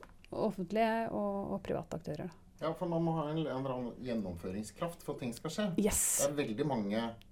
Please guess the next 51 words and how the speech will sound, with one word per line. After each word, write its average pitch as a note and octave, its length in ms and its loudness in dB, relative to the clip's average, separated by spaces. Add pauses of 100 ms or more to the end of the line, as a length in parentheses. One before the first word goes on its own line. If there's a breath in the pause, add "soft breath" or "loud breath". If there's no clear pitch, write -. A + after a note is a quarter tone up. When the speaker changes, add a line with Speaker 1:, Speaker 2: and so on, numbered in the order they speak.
(120)
Speaker 2:
der A2+ 240 8
ute G2 400 -2
som, G#2+ 460 -2
skal - 180 -6
vi G#2 40 -2
si, G#2 80 -2
prater - 400 -4
visjonært G2+ 600 -2
og, G#2 180 2
Speaker 1:
Ja. G2 60 8 (320)
Speaker 2:
skal A2+ 140 -4
vi G#2+ 40 0
si, A2 140 4
litt G#2+ 160 -2
tåkeprat, A2 520 2
og - 80 -4
Speaker 1:
Ja. G#2 60 6
Speaker 2:
så, A2 200 2 (720 soft breath)
og B2+ 80 -4
så B2+ 60 0
blir A2+ 180 4
det A#2+ 40 10
aldri C#3 220 10
gjort. B3+ 260 6
Speaker 1:
Nei. A#3 80 6 (520 soft breath)
Speaker 2:
Eh, D3+ 320 6
og D3 60 2
det D#3 100 8
er G3 60 8
veldig G3 200 4
fort G#3 160 0
gjort, - 180 0
for A3 120 2
det, - 120 6
eh, D#3+ 400 6
for E3 80 2
det D#3+ 80 6
er D#3+ 80 4
så F3 100 -2
mye F3 180 0
enklere C3+ 520 0
å - 60 -10
prate - 380 -2
om G2+ 120 -4
ting A#2+ 340 -2
enn - 80 0
å - 0 -
Speaker 1:
Yes. G#3+ 300 4
Speaker 2:
få - 80 0 (420)
startet F2 460 -6
opp G2+ 100 -6